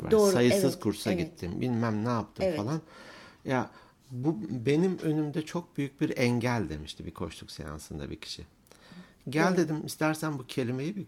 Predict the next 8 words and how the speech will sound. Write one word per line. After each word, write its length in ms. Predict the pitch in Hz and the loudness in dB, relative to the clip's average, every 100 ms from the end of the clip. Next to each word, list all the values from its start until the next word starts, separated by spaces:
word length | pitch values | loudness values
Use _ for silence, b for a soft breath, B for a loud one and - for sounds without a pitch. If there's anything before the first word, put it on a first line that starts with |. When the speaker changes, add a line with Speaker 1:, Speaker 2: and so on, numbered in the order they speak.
| - | -4
Speaker 1:
konuşalım. 580 | 90 82 - 80 78 - _ | -4 -4 -4 -6 -6 -10 _
Hani 120 | 90 78 - _ b b - - | -18 -18 -20 _ b b -14 -8
Speaker 2:
Hı 60 | 202 190 | -6 -6
hı. 40 | 185 | -4
Speaker 1:
engel 600 | 113 110 110 120 156 160 | 0 2 2 2 2 2
diye 180 | 131 131 | 2 0
görmek 580 | 113 123 120 123 131 - | 2 2 2 0 -4 -4
yerine 480 | 120 117 120 117 | -2 0 0 -2